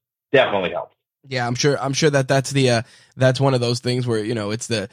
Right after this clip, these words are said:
Speaker 2: it's a little bit of the, uh, the, you're not a rookie in the game. <laughs>
Speaker 1: No, no, not, yeah, no, no, definitely not. 'Cause, you know, like, if I, if I wanna edit out my sound, I just edit out my sound. I don't have to go to anybody for help. I wanna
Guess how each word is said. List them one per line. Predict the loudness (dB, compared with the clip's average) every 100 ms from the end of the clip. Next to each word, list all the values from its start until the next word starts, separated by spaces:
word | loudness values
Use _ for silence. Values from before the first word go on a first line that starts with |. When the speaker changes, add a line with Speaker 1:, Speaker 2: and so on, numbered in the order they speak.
| -14 -10
Speaker 2:
it's | -6 -2
a |
little | 2 2
bit | 2 2
of | 2 2
the, | 0
uh, | 0 -2
the, | -6 -6
you're | -2 0
not | 2 4
a | 4
rookie | 2 2 2
in | 2
the | 2
game. | 0 2 2 2 2
<laughs> | 0 -4 -4 -8 -8 -10 -12 _ _ _
Speaker 1:
No, | 2 4 4 4
no, | 2 2
not, | 2 0
yeah, | 2 2
no, | 4 2
no, | 2 2
definitely | 2 -2 0
not. | -2 -2
'Cause, | -4 -8 -10 _ _ _
you | 0
know, | 2
like, | 2
if | 2
I, | 2 2
if | 2
I | 2
wanna | 2 -2 -2
edit | -2 0
out | 2 0
my | -2 -4 0
sound, | 2 2 -2 -8 _ _ _
I | -2
just | 0 2
edit | 4
out | 4 2
my | -2
sound. | -2 -2 -2
I | -6
don't | -6
have | -10
to |
go | -6 -4
to |
anybody | -2 -2 -4 -4
for | -2
help. | 2 4 2 -2
I | -2
wanna | 0 2 2 0